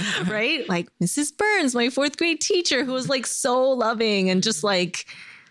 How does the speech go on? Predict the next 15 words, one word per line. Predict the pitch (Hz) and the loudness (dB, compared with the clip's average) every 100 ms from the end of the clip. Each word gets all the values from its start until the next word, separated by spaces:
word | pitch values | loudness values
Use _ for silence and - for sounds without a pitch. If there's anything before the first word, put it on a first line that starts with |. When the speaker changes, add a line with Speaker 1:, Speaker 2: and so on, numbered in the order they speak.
| _ - | _ -2
Speaker 2:
you | 220 | 2
know, | 196 170 170 165 | 4 2 2 0
I, | - 208 208 202 190 - - _ _ _ _ _ _ _ _ _ _ _ | 0 0 2 2 0 -2 -8 _ _ _ _ _ _ _ _ _ _ _
that's | 190 226 269 - - - - 208 | 0 2 0 -2 -4 -6 -2 0
who | 254 | 2
I | 226 190 | 2 2
felt | 180 175 | 0 0
safe | - 262 - | -2 -2 -4
with. | - - | -6 -2
Speaker 1:
Yeah. | 175 180 170 - 208 | -2 -2 -4 -6 -2
Speaker 2:
Um, | 202 196 185 180 180 - | 2 2 2 2 2 -2
so | - - 247 220 208 180 - - | -6 -2 2 2 2 0 -4 -6
for | - 247 | 0 2
me, | 233 262 330 302 220 202 | 2 2 2 2 4 4
like, | 190 175 175 | 4 2 -2